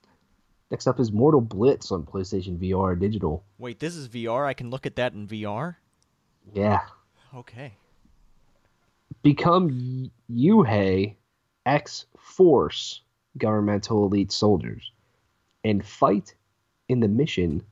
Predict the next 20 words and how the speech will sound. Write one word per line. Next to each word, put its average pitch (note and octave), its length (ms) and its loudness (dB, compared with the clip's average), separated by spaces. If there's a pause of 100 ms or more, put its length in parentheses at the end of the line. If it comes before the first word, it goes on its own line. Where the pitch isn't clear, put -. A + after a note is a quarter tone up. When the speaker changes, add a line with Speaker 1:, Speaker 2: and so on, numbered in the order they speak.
(100)
Speaker 1:
to - 100 2
thwart - 520 2
the - 200 -2
evil C#3 180 2
plans F#2 600 2 (360)
of A2 60 0
the A#2 80 4
Dominion's C3 800 4 (440)
Teratoma B2+ 1000 4
destruction - 580 -2
plan. D2+ 420 -4 (1700)
Speaker 2:
Hmm. G2+ 160 -14
Speaker 1:
Great. G2 360 2 (1400)
Speaker 2:
Here B2+ 240 -4
we B2 80 -10
have A#2 440 -8 (420)
<laughs> - 420 -20
Parappa F3+ 500 -2
the D3+ 80 -2
Rapper D3+ 600 -4